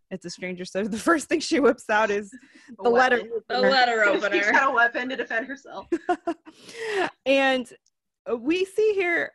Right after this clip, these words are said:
Speaker 1: that it's Oliver, and he is fixing up a porch swing as an early birthday gift to Shane. Um,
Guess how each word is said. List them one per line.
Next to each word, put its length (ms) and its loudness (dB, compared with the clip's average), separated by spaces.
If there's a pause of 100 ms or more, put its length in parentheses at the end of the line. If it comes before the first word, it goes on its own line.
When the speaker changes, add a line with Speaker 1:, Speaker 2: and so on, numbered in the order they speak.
(160)
Speaker 1:
that 420 0
it's 160 -6
Oliver, 480 0
and 180 -6
he 180 -4
is 220 -8 (260)
fixing 500 -6
up 440 -4 (240)
a 120 -8 (240)
porch 540 -6
swing 600 -8 (220)
as 180 -6
an 120 -8
early 340 -2
birthday 560 -6
gift 440 -10
to 100 -12
Shane. 640 -8 (760)
Um, 360 0